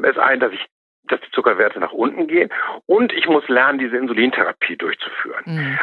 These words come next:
Speaker 1: Also im Rahmen einer Grundlage muss ich diese Dinge lernen und auch in der heutigen Zeit, ja, viele Möglichkeiten, auch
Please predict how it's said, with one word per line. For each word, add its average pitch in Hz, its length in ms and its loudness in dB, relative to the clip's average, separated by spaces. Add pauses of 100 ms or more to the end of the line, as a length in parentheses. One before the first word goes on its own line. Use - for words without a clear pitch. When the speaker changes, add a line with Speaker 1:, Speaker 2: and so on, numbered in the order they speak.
Speaker 1:
Also 101 240 4
im 101 220 -2
Rahmen 107 260 2
einer - 180 -6
Grundlage 160 840 2 (100)
muss 123 240 -6
ich - 100 -12
diese 120 200 -6
Dinge 98 260 0
lernen 104 560 2
und 247 320 2 (560)
auch - 160 0
in 107 80 -2
der 95 160 2
heutigen 156 380 0 (100)
Zeit, 156 280 2 (360)
ja, - 60 -4 (200)
viele 190 180 2
Möglichkeiten, 135 840 0
auch 113 340 0